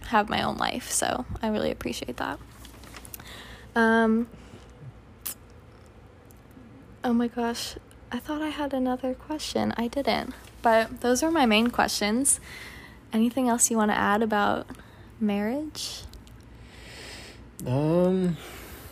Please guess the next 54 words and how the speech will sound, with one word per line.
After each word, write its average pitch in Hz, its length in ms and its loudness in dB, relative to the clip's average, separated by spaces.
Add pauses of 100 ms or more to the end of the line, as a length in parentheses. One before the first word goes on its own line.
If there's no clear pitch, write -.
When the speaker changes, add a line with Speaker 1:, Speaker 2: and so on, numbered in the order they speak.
(140)
Speaker 2:
I 127 60 -2 (140)
don't 131 180 8
know. 131 180 12
The 113 80 10
one 120 140 10
question 123 320 8
always 120 160 10
cracks - 340 4
me 123 120 6
up. 127 180 6
It's - 100 0
like, 110 140 6
"How's 113 200 6
married 113 280 8
life?" 107 340 6
It's - 140 0
like, 104 160 4 (200)
uh, - 160 0
wh-, 87 200 0
why 101 180 6
is 107 160 6
that 113 280 8 (540)
so - 220 4
significant? 107 760 4
<laughs> - 120 -10
It's - 220 2
like, - 100 4 (140)
it's - 160 4
like 123 120 6
people, 117 400 6 (540)
their, 120 240 12
their 117 180 10
dating 113 440 10
life 113 360 8
was 107 380 4 (160)
great, 117 340 10
and 117 100 4
then 113 120 8
they 110 100 8
get 110 160 6
married, 107 380 8
and 104 100 4
they're 104 140 6
like, 101 260 4
"Oh, 123 220 12 (380)
oh, 110 260 6
this 110 140 4
still 117 200 6
sucks." - 460 2
And 113 100 0
it's 110 140 -2
like, 123 140 -2
"Okay, 120 280 4
well, 117 200 2